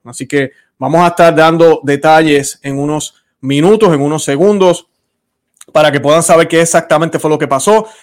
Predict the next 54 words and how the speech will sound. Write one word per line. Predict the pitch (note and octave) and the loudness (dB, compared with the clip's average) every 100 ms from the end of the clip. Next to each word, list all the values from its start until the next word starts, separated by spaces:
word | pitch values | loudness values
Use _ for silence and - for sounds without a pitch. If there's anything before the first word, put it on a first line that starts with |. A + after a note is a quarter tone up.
| _ - | _ -2
Eh, | D3+ D3 D3 C#3+ | 2 4 2 2
también | E3+ D#3 F3+ G#3 | 0 2 0 2
voy | G#3 | 2
a | |
estar | G3 G3 | 2 2
hablando | F3+ F#3 F#3 E3+ | 2 2 0 2
hoy | E3+ G3 G3+ F#3 | 2 2 0 -2
de | C#3+ D#3+ | -2 0
lo | F3+ | 0
que | F3+ F3 | -4 -8
sucedió | - F#3 F#3+ E3+ F3+ F#3+ | -8 -8 -4 -2 -2 -2
en | F3 | -2
Roma | G3+ G3 F#3 | -2 0 -2
en | |
el | D#3 | -2
dos | C#3+ C#3+ | -4 -4
mil | D3+ | -4
diecinueve. | D3+ D#3 D3+ C3+ C3 B2+ A#2+ A2+ | -4 -4 -4 -8 -8 -10 -12 -16
Voy | B2+ C#3 | -14 -10
a | |
estar | D#3+ E3 | -2 0
hablando | D#3+ D#3+ | 0 -2
un | E3 | -2
poco | D#3+ D#3+ D#3+ | -2 0 2
de | D#3 | 0
esa | D#3+ | -2
noticia. | D#3 D#3 E3 D3+ D3 C#3+ - _ _ _ | -6 -4 -4 -2 -2 -4 -6 _ _ _
Eh, | C3+ C3+ C3+ | -6 -2 0
vi | C#3+ | 2
los | F3 F3 | 2 2
comentarios | F#3 E3 E3 E3 E3+ | 0 2 2 2 2
de | D#3+ | 2
muchos | C#3+ D3 D#3+ F3 D#3+ | 0 -2 -2 -2 -2
de | C#3 | -4
ustedes | C#3 F3+ F#3+ F#3 E3+ - _ _ _ D3 | -4 -2 0 0 -2 -4 _ _ _ 0
y | D3 C#3 | 0 0
creo | D3+ E3+ | 0 2
que | A3 | 2
hay | G#3+ | 0
mucha | A#3 A#3 G3+ | 0 -2 -2
gente | G#3 G#3 | -2 -2
que, | - D#3+ D#3 D3+ | -2 0 -2 -2
que | D#3 | -6
no | D3+ F#3 | -6 -2
sabe. | F3+ D3 E3 A#3+ _ C3+ | 0 2 2 -2 _ -20
Sé | - D3+ | -6 -6
que, | D3 E3+ E3 C#3+ C3+ | -2 0 2 0 -4
eh, | C#3+ | -6
tenemos | D3 D3 D3+ E3+ | -4 -2 0 0
muchas | D#3+ D#3+ F3 | -2 -4 -4
personas | - D#3+ - D#3 D#3+ | -2 -4 -4 -6 -6
que | D3+ | -6
nos | C#3+ C3+ | -6 -4
siguen | C#3+ C#3 D#3 D3 | -4 -2 -4 -6